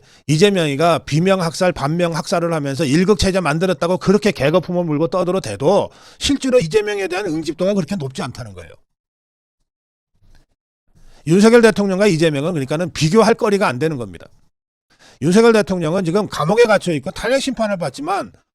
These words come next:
엄청나게 높은 충성도를 보이고 있어요. 사십일 퍼센트. 그런데 이재명이는 그렇게 그 온갖 칼질을 해대면서 어,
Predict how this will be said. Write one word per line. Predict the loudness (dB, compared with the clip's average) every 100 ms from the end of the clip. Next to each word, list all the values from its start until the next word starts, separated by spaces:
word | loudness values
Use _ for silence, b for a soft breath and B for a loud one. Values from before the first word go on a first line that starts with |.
| -6
엄청나게 | -4 -2 -2 -2 -2
높은 | -4 -8 -12
충성도를 | -6 -4 -2 -2 -2
보이고 | -2 -4 -4
있어요. | -10 -10
사십일 | -4 0 0 -2
퍼센트. | -4 -10 -12 -18 _ _ _ _ b b
그런데 | -8 -6 -4 -6 -8 b b
이재명이는 | 0 0 -2 -4 -4 -4
그렇게 | -2 -4 -2 -2 0 0 -2
그 | 0 -2
온갖 | 0 0 -2 0
칼질을 | 0 2 0 0
해대면서 | -2 -6 -6 -6 -6 -8 -14 b b
어, | 0 2 0